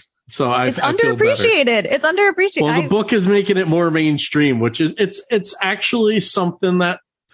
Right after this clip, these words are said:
Speaker 2: I think it's important for people to understand. And I mean, I'm a, my personal opinion, but
Speaker 1: Uh-huh.
Speaker 2: I think active bond management,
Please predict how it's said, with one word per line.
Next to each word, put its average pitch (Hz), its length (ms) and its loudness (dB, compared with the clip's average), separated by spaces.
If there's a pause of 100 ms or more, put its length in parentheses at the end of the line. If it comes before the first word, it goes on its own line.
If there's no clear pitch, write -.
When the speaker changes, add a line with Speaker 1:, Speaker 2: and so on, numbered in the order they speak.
(320)
Speaker 2:
I 160 120 -2
think 196 280 -2
it's - 160 -2
important 170 520 -2
for 185 120 -2
people 160 360 -2
to 147 260 -2
understand. 143 760 0
And 123 320 0 (180)
I 131 160 -4
mean, 131 200 0
I'm 135 200 0
a, 151 140 -4 (300)
my 110 160 -2
personal 131 460 -2
opinion, 120 420 0
but 113 260 -4 (160)
Speaker 1:
Uh-huh. 185 120 -4
Speaker 2:
I 113 180 -2
think 120 280 -2
active 113 440 -4
bond 110 260 0
management, 127 680 -2